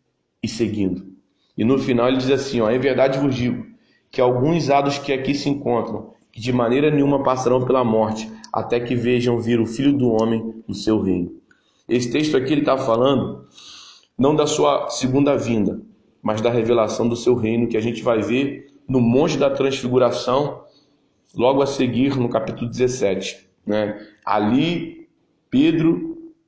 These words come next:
é, Tiago e João, eles já veem a manifestação do Cristo glorificado, a glória do seu reino. E hoje nós estamos vendo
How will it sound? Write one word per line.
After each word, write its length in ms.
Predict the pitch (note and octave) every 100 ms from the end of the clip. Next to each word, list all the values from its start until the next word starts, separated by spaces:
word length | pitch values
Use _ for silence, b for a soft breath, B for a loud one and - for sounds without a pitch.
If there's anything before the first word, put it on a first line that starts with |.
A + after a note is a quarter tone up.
| _
é, 680 | - A2 G#2+ G#2+ G#2 G2+ G2
Tiago 440 | G2 B2+ B2 C#3 C#3+
e 40 |
João, 480 | B2 A#2+ B2+ C#3+ C#3+
eles 200 | B2+ B2+
já 520 | - - - C#3 C#3
veem 540 | A#2+ A#2+ D3 D3 B2
a 80 | A2+
manifestação 1200 | A#2 C3 C3+ C3 C#3 B2 A#2+ A#2 - A#2+ A2+ G#2 B B
do 140 | - A2+
Cristo 300 | A#2 - -
glorificado, 760 | A#2 A2+ - - G#2 G2 F#2+
a 60 | F#2
glória 400 | F#2+ A#2 B2+ A2+
do 100 | G#2+
seu 220 | G#2+ G2+
reino. 340 | F#2+ F#2 F2+ - b b b _ _ _
E 100 | -
hoje 640 | C#3 D3+ F3 E3 E3+ - - _ _
nós 560 | A2+ B2+ C#3 C3 - -
estamos 380 | - - C#3+ E3+
vendo 360 | C3 C3+ C3+